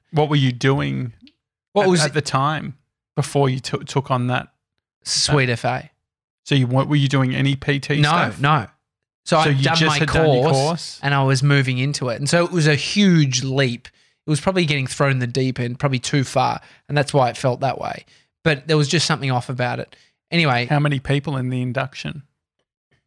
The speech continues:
Speaker 2: Oh, there was maybe four or five.
Speaker 1: Mm-hmm.
Speaker 2: Like, there was a bunch of trainers already there. And so you then start integrating and you get to learn their systems. That's
Speaker 1: Mm-hmm.
Speaker 2: all it was. But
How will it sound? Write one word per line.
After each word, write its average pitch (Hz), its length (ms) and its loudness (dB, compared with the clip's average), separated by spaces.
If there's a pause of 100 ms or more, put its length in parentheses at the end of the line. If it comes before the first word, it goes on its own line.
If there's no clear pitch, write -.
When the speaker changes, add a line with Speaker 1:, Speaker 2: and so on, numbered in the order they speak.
(200)
Speaker 2:
Oh, 170 280 4
there 180 120 2
was 180 180 0
maybe 127 380 -6 (800)
four 151 200 -2
or 123 60 0
five. 175 540 -2
Speaker 1:
Mm-hmm. 123 220 -8 (640)
Speaker 2:
Like, 175 140 0
there 185 120 2
was 175 80 2
a 180 40 0
bunch 165 240 -2
of 127 200 -2
trainers 139 520 0
already 127 380 2
there. 123 460 -6
And 143 180 -10
so - 100 -6
you 127 200 0
then 123 200 2
start 120 240 0
integrating 69 640 -6
and 65 140 -12
you 65 120 -12 (320)
get - 160 -8
to 131 100 -2 (180)
learn 135 340 4
their 117 140 0
systems. - 580 -4
That's 131 160 0
Speaker 1:
Mm-hmm. 123 100 -4
Speaker 2:
all 110 60 -10
it 104 40 -14
was. 107 240 -10 (440)
But 139 280 0